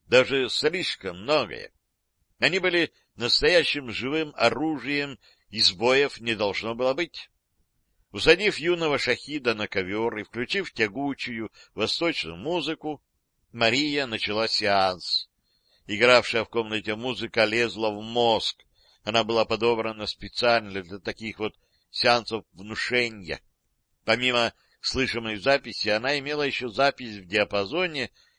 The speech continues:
нераспознаваемом человеческим ухом, и позволяла легче войти в гипнотический транс. Кроме того, для закрепления внушения использовалась специально подобранная комбинация наркотиков.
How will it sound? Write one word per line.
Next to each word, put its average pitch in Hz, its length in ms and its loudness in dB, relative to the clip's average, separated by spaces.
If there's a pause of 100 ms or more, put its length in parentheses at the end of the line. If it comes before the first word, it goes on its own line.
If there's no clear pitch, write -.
(120)
нераспознаваемом 143 1300 2
человеческим 127 680 -4
ухом, 120 360 -10 (1120)
и 117 220 -2
позволяла 123 760 2 (420)
легче 139 360 2
войти 127 340 0
в 135 80 -6
гипнотический 117 1000 -6
транс. 113 680 -2 (760)
Кроме 135 380 0
того, 76 320 -8 (400)
для 113 180 4
закрепления 120 880 2
внушения 110 760 -4 (340)
использовалась 147 720 2
специально 139 500 0
подобранная 131 680 -2
комбинация 139 840 -4
наркотиков. 90 920 -8